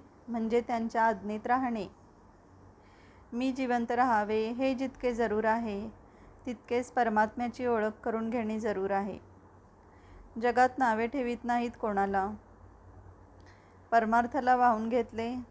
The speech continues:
तर प्रपंच नीट करीत नाही म्हणून नावे ठेवतात. तिकडे लक्ष देऊ नये. मनाच्या विषादाला कारण एकच असावे की मी अजून भगवंताचा झालो नाही.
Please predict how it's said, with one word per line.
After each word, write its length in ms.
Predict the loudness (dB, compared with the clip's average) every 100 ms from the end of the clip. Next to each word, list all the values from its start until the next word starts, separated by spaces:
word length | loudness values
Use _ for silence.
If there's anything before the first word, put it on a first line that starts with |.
| -4
तर 120 | -2
प्रपंच 500 | -2 -2 -2 -2 -2
नीट 300 | -4 -4 -6
करीत 360 | -4 -4 -4
नाही 380 | -4 -4 -4 -4 -8 -14 -20 -8
म्हणून 260 | -4 -2 2
नावे 300 | 2 2 0
ठेवतात. 360 | -4 -6 -8 -10 -18 -20 -20 -20 -20 -20 -20 -20 -20 -20 -10
तिकडे 320 | -8 2 4
लक्ष 260 | 4 2 -2
देऊ 320 | 0 0 0
नये. 240 | 0 -2 -4 -10 -20 -20 -20 -20 -20 -20 -20 -20 -20 -20 -20 -4
मनाच्या 480 | 0 2 2 2 -2
विषादाला 580 | 0 0 2 4 4 4
कारण 380 | 4 2 2
एकच 360 | -2 -4 -6 -4
असावे 460 | -6 -2 -2 -2 -8 -14 -20 -20 -20 -8
की 120 | -4
मी 220 | 0 4
अजून 340 | 4 2 0
भगवंताचा 680 | 2 2 0 -2 -2 -2 -4
झालो 340 | 0 0 0 -2
नाही. 340 | -2 -4 -6